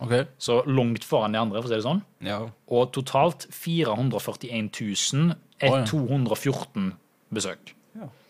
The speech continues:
Speaker 2: Så det er jo en grei, decent amount of tickets, det, for å si det sånn.
Speaker 1: Det er ikke galt.
Speaker 2: Nei. Hva tenker du om Spider-Man No Way Home, Espen?
Speaker 1: Jo, nå skal du høre.
Speaker 2: Ja, nå er jeg spent. <laughs>
Speaker 1: Nei, da, jeg tenker,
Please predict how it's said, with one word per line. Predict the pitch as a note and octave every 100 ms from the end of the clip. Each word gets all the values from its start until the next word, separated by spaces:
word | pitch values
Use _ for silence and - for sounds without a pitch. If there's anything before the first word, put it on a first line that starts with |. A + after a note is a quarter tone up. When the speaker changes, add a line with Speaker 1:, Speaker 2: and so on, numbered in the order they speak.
| _ _ -
Speaker 2:
Så | B2+ A#2+
det | E3
er | E3
jo | C3
en | A#2+ A#2 A#2
grei, | A#2+ G2+
decent | G2+ G#2+ G#2 - G2
amount | G2+ F#2+ F2
of | F#2
tickets, | G2 - G2+ -
det, | F#2+
for | G#2
å | G2
si |
det | F#2+
sånn. | F2 F2 _ _ _
Speaker 1:
Det | G2+ -
er | -
ikke | -
galt. | - - - _
Speaker 2:
Nei. | G2 F#2 -
Hva | - C#3+
tenker | E3+ C3+
du | A#2+
om | B2
Spider-Man | - A#2+ G2+ G2+ G#2
No | G2+
Way | G2+
Home, | G2+ A2 F#2
Espen? | - - - _ _ _ _ _ _ _ _ _ _ _ - _ A#2+
Speaker 1:
Jo, | F#3+ G#3+ C3+ - D2+
nå | A2
skal | - F#2+
du |
høre. | G#2 G2 - - -
Speaker 2:
Ja, | B2 A#2+ - - -
nå | B2
er | A#2
jeg |
spent. | A2+ G2+ - - D3 F#3 F#3 C#3
<laughs> | C#3+ - - F#3+ -
Speaker 1:
Nei, | D3+ F#3
da, | F3+
jeg | E3+
tenker, | E3 D#3 B2 A#2 A2 A2+ A2+ A2+ A2+ A2+